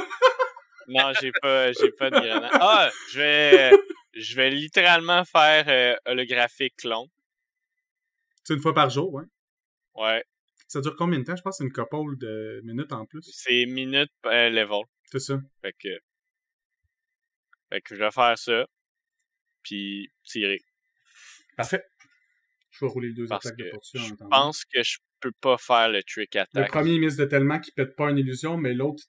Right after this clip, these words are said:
Speaker 1: touche. Fait que roule ton nombre d'illusions, puis ça va me donner le, le, dès que moi je dois rouler pour savoir si touche une illusion ou non.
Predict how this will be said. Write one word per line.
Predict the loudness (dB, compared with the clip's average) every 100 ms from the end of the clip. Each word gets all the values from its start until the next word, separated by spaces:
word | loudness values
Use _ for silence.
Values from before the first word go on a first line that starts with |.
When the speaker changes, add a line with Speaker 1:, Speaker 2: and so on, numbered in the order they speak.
| _ -8
Speaker 1:
touche. | -6 -6 -8
Fait | -12
que | -6
roule | -6 -4
ton | -2
nombre | -2 -2
d'illusions, | -2 -4 -6 -8 -8
puis | -12
ça | -12
va | -10
me |
donner | -8 -6 -6
le, | -10 _ -10
le, | -10 -10
dès | -10 -12
que | -10 -8
moi | -8
je | -6
dois | -6 -8 -10 _ _ _
rouler | -6 -4 -4
pour | -6
savoir | -12 -12
si | -16
touche | -16 -14
une | -14 -16
illusion | -20 -18 -18
ou | -20
non. | _